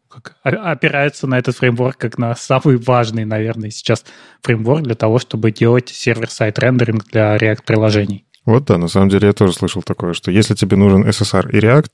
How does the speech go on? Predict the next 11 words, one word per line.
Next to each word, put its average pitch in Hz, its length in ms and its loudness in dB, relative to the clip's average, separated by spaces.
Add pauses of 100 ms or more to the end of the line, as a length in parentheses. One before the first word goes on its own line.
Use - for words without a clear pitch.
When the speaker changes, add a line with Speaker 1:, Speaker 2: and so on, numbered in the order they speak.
Speaker 2:
то, 90 280 0
ну, 90 280 -2
бери 90 260 0
Next 120 280 4
J 160 200 4
S, 147 100 2
там 87 180 -2
из 87 80 -6
коробки 90 320 -2
все 98 160 -4
настроено. 107 440 2